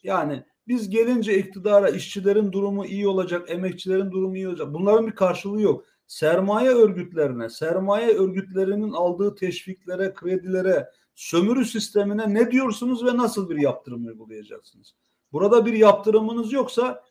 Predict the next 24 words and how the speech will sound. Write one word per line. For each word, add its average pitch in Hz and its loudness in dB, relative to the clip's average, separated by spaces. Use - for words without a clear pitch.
yeni 220 2
düzlemde 214 0
bir 226 -4
mücadele 190 2
ve 208 2
muhalif 190 -2
program 180 -2
çıkaramazsınız. 131 -6
İki, 262 -6
e, 151 2
bu 214 2
enerji 214 4
ve 214 4
diğer 214 6
sektörlerde 196 -2
de 190 -4
tartışılan, 170 -4
e, 139 -8
e, 143 -6
kamulaştırma 185 0
ve 151 -6
diğer 180 0
mevzulara 151 -4
dair 113 -4